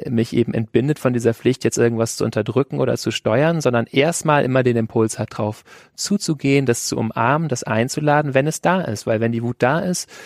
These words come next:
kann ich ja erstmal nichts damit machen. So, also da kann ich was damit machen, aber da kann ich, muss ich jedenfalls erstmal anerkennen, oh, ich bin wütend.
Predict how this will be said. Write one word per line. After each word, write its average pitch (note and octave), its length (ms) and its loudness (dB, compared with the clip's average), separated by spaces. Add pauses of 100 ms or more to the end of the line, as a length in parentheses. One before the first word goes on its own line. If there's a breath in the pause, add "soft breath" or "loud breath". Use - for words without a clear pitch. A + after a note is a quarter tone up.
(140 loud breath)
kann C#3 180 -2
ich C#3 120 0
ja C#3 60 4
erstmal A#2+ 340 2
nichts A2+ 180 -4
damit G#2+ 240 -4
machen. G2+ 460 -4
So, - 100 -2
also A2 220 2
da A2 120 4
kann - 280 -4
ich C3+ 80 -6
was C3 100 -4
damit C3 200 0
machen, C3 200 -2
aber A#2+ 120 4
da A2+ 60 0
kann A#2+ 180 -2
ich, - 180 -6 (480 loud breath)
muss D3 200 4
ich C3+ 80 -4
jedenfalls C#3 280 2
erstmal C#3+ 300 0
anerkennen, C3 400 0
oh, C3+ 120 -4
ich A#2 100 -10
bin A#2 160 -6
wütend. G#2+ 400 -8